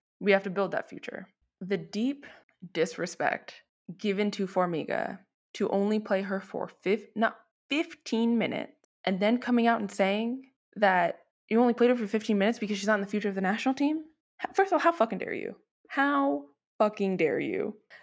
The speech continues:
This program would not be where this program was if not for Formiga. You are talking about the literal backbone of this program, and you gave her fifteen minutes?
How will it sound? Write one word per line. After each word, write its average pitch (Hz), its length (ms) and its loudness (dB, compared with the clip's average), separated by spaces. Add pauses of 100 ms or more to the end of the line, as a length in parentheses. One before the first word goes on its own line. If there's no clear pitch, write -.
This 277 160 2
program 285 360 4
would 277 100 2
not 247 180 4
be 220 120 -2
where 226 160 2
this 214 140 -4
program 190 300 4
was 190 280 4
if 208 160 0
not 180 200 2
for 185 120 0
Formiga. 185 600 -2 (480)
You 262 120 2
are 311 40 4
talking 285 280 4
about 226 240 6
the 220 100 0
literal 208 1120 4 (140)
backbone 180 1000 0 (240)
of 190 260 6
this 185 200 0
program, 165 720 -6 (340)
and 214 140 4
you 214 60 2
gave 240 220 0
her 202 120 2
fifteen 233 760 0
minutes? 202 520 0